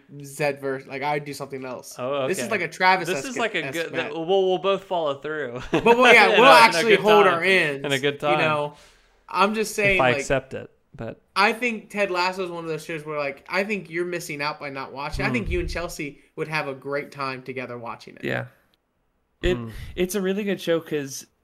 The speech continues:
Speaker 3: no, there's not the same kind of suffering that you're used to <laughs> with some of your other content.
Speaker 1: You emo kid.
Speaker 2: I just like
Speaker 3: But
Speaker 2: uncomfortable characters and moments, and I like,
Speaker 3: But
Speaker 2: uh,
Speaker 1: It has a lot of 'em.
Speaker 3: But his, his character is so,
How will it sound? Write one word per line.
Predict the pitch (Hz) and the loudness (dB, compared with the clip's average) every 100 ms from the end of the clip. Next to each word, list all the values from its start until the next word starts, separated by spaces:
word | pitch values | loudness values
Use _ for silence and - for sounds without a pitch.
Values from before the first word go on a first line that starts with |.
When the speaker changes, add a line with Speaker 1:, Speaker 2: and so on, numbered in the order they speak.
| - | -10
Speaker 3:
no, | 147 151 170 | -4 0 2
there's | 170 151 143 | 0 -4 -4
not | 139 131 - | -4 -4 -6
the | 131 | -10
same | 123 127 131 | -6 -6 -6
kind | 135 120 | -4 -6
of | |
suffering | 120 120 120 127 131 | -4 -6 -4 -6 -6
that | 123 | -6
you're | 120 120 | -4 -4
used | 123 123 - | -4 -6 -6
to | - 127 - - - - - | -6 -8 -10 -12 -12 -10 -14
<laughs> | - 196 226 226 | -14 -8 -8 -4
with | 190 196 | -6 -4
some | - 170 | -6 -6
of | 160 | -6
your | 160 | -6
other | 151 156 | -4 -6
content. | - 151 170 170 165 | -4 -6 -4 -4 -4
Speaker 1:
You | 175 | -6
emo | 165 165 165 160 | -6 -4 -2 -4
kid. | 160 160 | 2 6
Speaker 2:
I | 220 | 6
just | 302 302 | 6 2
like | 277 | 4
Speaker 3:
But | 226 | 4
Speaker 2:
uncomfortable | 151 143 202 202 202 180 180 | 4 4 4 0 -2 -2 -4
characters | 170 175 175 180 175 151 | 2 2 2 0 0 2
and | 135 | 4
moments, | 143 156 156 156 151 151 | 6 6 6 4 2 -2
and | 139 127 123 | -2 -2 -2
I | 147 | 2
like, | 190 208 | 6 6
Speaker 3:
But | 175 170 | 6 8
Speaker 2:
uh, | |
Speaker 1:
It | 151 - 277 | 8 10 10
has | 302 285 | 10 10
a | 240 | 4
lot | 233 226 254 392 | 6 8 10 8
of | 254 | 2
'em. | 135 127 131 - - _ - | -2 -6 -16 -20 -20 _ -8
Speaker 3:
But | 151 170 | 2 2
his, | - 175 196 190 - - | 2 -2 -2 -4 -10 -14
his | - 165 160 | -12 -10 -10
character | - 160 160 - 156 | -4 -4 -4 -6 -8
is | - 139 | -8 -10
so, | 127 - 139 139 147 151 147 147 | -10 -8 -6 -4 -2 -2 -4 -6